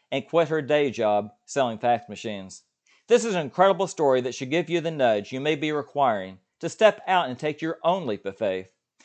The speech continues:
Instead of worrying what your life could be like, become more determined than ever to be courageous and start living the life that you were intended to have. Next, create your own opportunities.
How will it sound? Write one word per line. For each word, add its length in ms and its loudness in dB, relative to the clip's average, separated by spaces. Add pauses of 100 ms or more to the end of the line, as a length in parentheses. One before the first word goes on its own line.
(140)
Instead 320 2
of 80 0
worrying 260 4
what 180 0
your 120 0
life 260 6
could 240 0
be 140 -2
like, 340 2 (220)
become 320 2
more 180 0
determined 400 -4
than 140 -4 (120)
ever 280 6
to 100 -10
be 160 -2
courageous 680 -2 (180)
and 100 -8
start 300 2
living 240 0
the 100 0
life 320 4 (200)
that 180 -8
you 100 -2
were 120 -2
intended 500 -6
to 80 -8
have. 400 -6 (560)
Next, 480 2
create 300 2
your 140 -2
own 200 0
opportunities. 840 -4